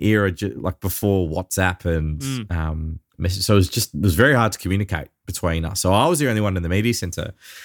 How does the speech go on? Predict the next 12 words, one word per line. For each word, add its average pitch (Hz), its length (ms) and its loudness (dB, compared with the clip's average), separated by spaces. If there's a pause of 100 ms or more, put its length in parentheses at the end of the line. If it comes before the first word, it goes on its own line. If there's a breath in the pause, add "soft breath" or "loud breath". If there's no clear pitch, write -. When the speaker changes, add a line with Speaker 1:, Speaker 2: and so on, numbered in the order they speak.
(300 loud breath)
Speaker 1:
Michael 127 320 2
and 101 100 -2
Peter 98 380 0 (920)
were 101 480 2
just 90 300 -4
in 95 160 0
the 80 220 0 (100)
general, 82 500 0 (460)
um, 76 480 -2 (360)
uh, 85 300 0
admission 101 340 0
area. 92 440 2